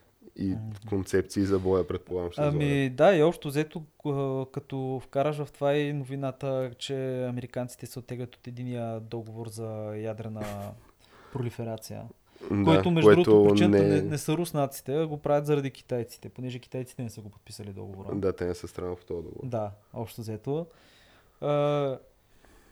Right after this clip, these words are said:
Speaker 2: Въпреки че всички почнаха да крещят: „Русия, Русия, Русия“, хора, обърнете се малко на другата страна, нали?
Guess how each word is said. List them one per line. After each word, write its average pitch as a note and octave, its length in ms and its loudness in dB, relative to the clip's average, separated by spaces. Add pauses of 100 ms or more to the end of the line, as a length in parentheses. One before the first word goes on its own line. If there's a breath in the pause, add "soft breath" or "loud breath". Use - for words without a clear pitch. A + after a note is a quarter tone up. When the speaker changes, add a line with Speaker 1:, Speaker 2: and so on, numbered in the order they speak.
(100)
Speaker 2:
Въпреки C#3 280 -4
че C3 120 -8
всички - 280 -8
почнаха - 380 -8
да B2 60 -10
крещят: B2+ 320 -6
„Русия, B2+ 320 -2
Русия, A#2+ 300 -4
Русия“, B2+ 500 -4
хора, C3 200 -4
обърнете B2+ 320 -4
се - 80 -12
малко A#2 300 -8
на C3 60 -6
другата C#3 260 -8
страна, C#3+ 260 -10
нали? G2 100 -12